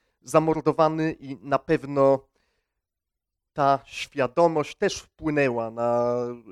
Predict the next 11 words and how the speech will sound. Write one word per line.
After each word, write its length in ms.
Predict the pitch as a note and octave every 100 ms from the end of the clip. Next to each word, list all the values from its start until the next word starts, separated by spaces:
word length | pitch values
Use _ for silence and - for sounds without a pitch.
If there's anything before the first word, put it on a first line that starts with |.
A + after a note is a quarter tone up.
| F2
na 120 | B2+ B2
Jeana 420 | C3 B2+ B2 B2
Vigo 500 | A2+ C3 C#3+ C3 B2 _ _ _ _
bardzo 680 | - D3 C#3+ C3+ C3+ C3+ - _
silnie. 640 | - G3 F3+ E3+ D#3 D3
Mocno 500 | D3 F#3+ D4+ - A3+
się 140 | - F#3+
zaznacza 540 | D#3+ D3 F#3+ G#3+ D3+
w 60 | B2+
jego 200 | C3 C3+
twórczości 920 | - C#3 - D3 - - D3 C#3 C#3